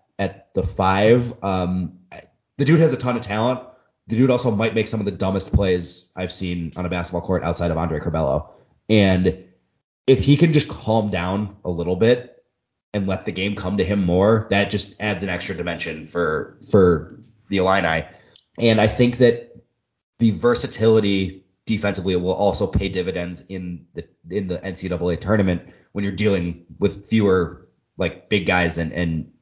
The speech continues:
you know, there's a lot more athletic wings and, and guys like that, um, that are, that are making plays. Like, like with everyone else, I, I think that there will be some bumps in the road for the, for, for the freshmen, but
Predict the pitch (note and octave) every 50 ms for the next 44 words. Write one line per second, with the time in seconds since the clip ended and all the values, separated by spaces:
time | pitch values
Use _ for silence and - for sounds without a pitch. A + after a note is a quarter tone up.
0 | - C2+ B1+ - - F#2+ F#2 D#2 D2+ D#2+ E2 D#2+ E2 F2 F2 D#2 D2+ F2 E2+ C#2+
1 | - D#2+ D2 D2+ E2 E2+ E2 D#2 - - D#2+ E2+ E2 D#2+ D#2+ D#2+ D#2+ D#2 - -
2 | E2+ E2 D#2+ D2+ D2 D2 C#2+ - - - E2 D#2+ D#2 D2+ D#2 D#2 D2+ - D#2+ D2
3 | - D#2+ E2 D#2+ C#2+ C2+ - - - - E2+ D#2+ D2 C2 A#1+ B1 B1+ - F2+ D#2+
4 | D#2 D#2 D2+ D2 - F2 E2 D#2+ E2+ D#2+ D2 - C#2 C#2+ - - D#2 C2 A#1+ A1+
5 | - - - - _ _ _ _ _ _ _ _ - C3 D3+ D#3 D3+ - - -
6 | D#3 E3 E3 F#3 E3+ E3 E3+ E3+ C#3+ A2+ A2+ A#2 - A#2 G2+ E2+ D#2 G#2 - -
7 | A2 G#2+ G2 - A2 G2 - G2+ G2 F#2+ G2 - - F#2 F#2+ F2 F2+ F#2 F2 -
8 | F#2+ F#2 F2+ F2 F2+ F2 - F#2 F2 F2 F2 F2 E2+ - - - F2+ D#2+ D#2+ -
9 | - F2+ E2 - F#2+ F2 E2+ - - F2 E2 E2 D#2 - _ - F#2+ F2+ F2 -
10 | - - -